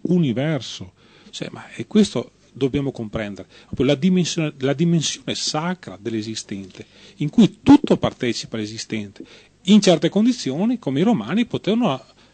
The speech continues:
sviluppare certe divinità, perché la loro situazione non li permetteva cose diverse. Ma loro erano sempre consci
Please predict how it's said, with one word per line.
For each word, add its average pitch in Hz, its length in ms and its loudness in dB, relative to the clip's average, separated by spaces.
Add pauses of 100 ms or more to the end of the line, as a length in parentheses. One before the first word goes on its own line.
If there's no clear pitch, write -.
(120)
sviluppare 190 800 -2
certe 185 440 -2
divinità, 147 640 -6
perché - 360 -4
la 185 120 0
loro 151 320 0
situazione 180 580 -6 (260)
non 196 340 2
li 214 120 0
permetteva 165 640 -4
cose 135 280 -4
diverse. 117 640 -10 (280)
Ma 107 120 -6
loro 165 300 4
erano 135 220 -2
sempre - 400 -4
consci 156 500 0